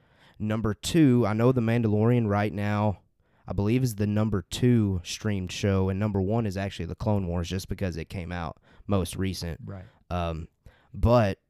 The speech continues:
Speaker 1: if they decide to release that as a T V show, I think it's gonna have some heavy competition for The Mandalorian,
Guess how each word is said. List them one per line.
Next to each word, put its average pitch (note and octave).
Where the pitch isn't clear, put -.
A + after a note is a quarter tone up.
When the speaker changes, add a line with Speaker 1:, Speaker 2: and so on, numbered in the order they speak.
Speaker 1:
if A#2+
they A#2+
decide G#2
to G2
release F#2
that G#2+
as F2+
a E2+
T G#2+
V G2
show, C3+
I F2+
think A2
it's A2+
gonna G#2
have G#2
some G2+
heavy F2+
competition F2
for D#2+
The D#2+
Mandalorian, E2